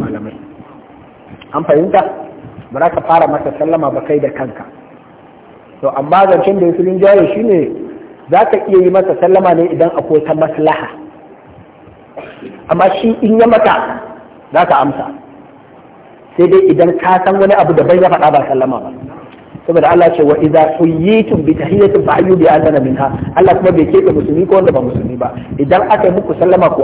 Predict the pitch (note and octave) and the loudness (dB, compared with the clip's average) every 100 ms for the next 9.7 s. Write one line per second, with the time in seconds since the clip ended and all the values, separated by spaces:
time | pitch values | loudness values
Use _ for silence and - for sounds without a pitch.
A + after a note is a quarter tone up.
0 | F3 F#3 F3+ D#3+ C#3 C#3+ F3+ D3+ D#3 D#3 | -2 -2 0 0 0 -2 0 0 0 0
1 | F#3+ E3+ - - - - F#3 D3+ C#3 E3+ | 0 0 0 -8 -4 0 2 2 2 2
2 | D#3 D3 D3 C3+ C3 - - - - - | 2 2 0 -2 -6 -8 -10 -12 -14 -14
3 | - - - - - - D3+ F#3+ F#3 F#3 | -16 -16 -20 -14 -10 -2 2 4 4 2
4 | G#3 F3 D#3 F#3 D#3 D3+ E3 E3 D3+ - | 2 0 -2 0 2 2 2 -2 -6 -8
5 | B2 - - - - - - - - - | -10 -12 -14 -14 -14 -14 -12 -12 -16 -16
6 | - - - - C3 D#3 F#3 G#3+ - - | -14 -14 -16 -14 -8 0 2 0 -4 -10
7 | - - - D3 G3 G3+ D#3+ D#3 D#3 F#3+ | -14 -12 -6 -2 0 0 2 4 4 2
8 | - - - F#3 F3+ F3+ F3 F3+ D#3+ D3+ | 0 0 -2 -2 -2 0 2 2 0 0
9 | C#3+ C#3 D3 E3+ F3 F#3 | -2 -6 -4 -2 0 2